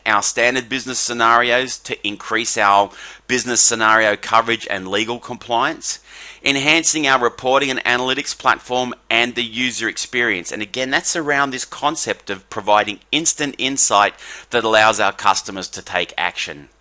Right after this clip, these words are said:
We want to continue to focus on reducing our total cost of ownership by enhancing the S D K and our supportability. And you've seen that with some of the things that we're doing around the remote support platform.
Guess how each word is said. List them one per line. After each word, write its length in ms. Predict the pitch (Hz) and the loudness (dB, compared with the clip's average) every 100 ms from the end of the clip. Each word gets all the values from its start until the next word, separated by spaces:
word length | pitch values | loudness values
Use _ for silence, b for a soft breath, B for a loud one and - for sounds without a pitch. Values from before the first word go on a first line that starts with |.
| B B B B B | B B B B B
We 100 | - | -2
want 180 | 156 165 | 2 2
to 60 | 156 | 2
continue 520 | 151 143 147 165 160 | -4 -4 -4 0 0
to 80 | 139 | -2
focus 540 | - 135 156 151 123 | 0 2 2 0 0
on 180 | 123 120 | 0 0
reducing 560 | 117 110 123 139 135 117 | -4 -4 -4 -4 0 0
our 100 | 107 | 0
total 360 | - 123 123 | 2 0 0
cost 360 | 120 135 127 - | -2 -2 0 -2
of 120 | 113 | 2
ownership 580 | 117 143 151 - 92 - 101 | 2 2 -4 -6 -8 -10 -6
by 180 | 107 110 | 2 2
enhancing 640 | 110 107 117 123 - 135 | 2 0 -2 -2 -2 -6
the 160 | 127 113 | -2 0
S 160 | 113 - | 0 0
D 220 | 120 120 | -6 -8
K 360 | - 110 110 | -2 0 0
and 120 | - 113 | -2 -2
our 140 | 113 | -2
supportability. 1080 | - 127 - 127 123 113 127 185 151 82 - B B B - | -2 -6 -8 -4 -4 -2 -2 -2 -2 -6 -10 B B B -4
And 140 | 131 | -2
you've 120 | 135 | 0
seen 380 | - - 156 165 | 0 2 2 2
that 260 | 135 123 131 | 2 0 -2
with 240 | 117 113 | -6 -4
some 220 | - 135 | -6 -4
of 100 | 131 | -4
the 100 | 117 | -4
things 320 | 117 127 127 | -4 -6 -6
that 120 | 120 - | -8 -2
we're 200 | 113 110 | -2 -2
doing 520 | 101 143 135 117 117 B B _ | -4 -2 0 -2 -6 B B _
around 640 | 113 110 113 113 113 117 - - | 2 4 4 4 4 2 -6 -12
the 80 | 120 | -4
remote 400 | 113 113 110 117 | -2 0 2 2
support 440 | - 120 - 110 - | -2 -6 -2 -2 -2
platform. 640 | 107 107 - 98 73 71 | -2 -2 -2 -10 -10 -14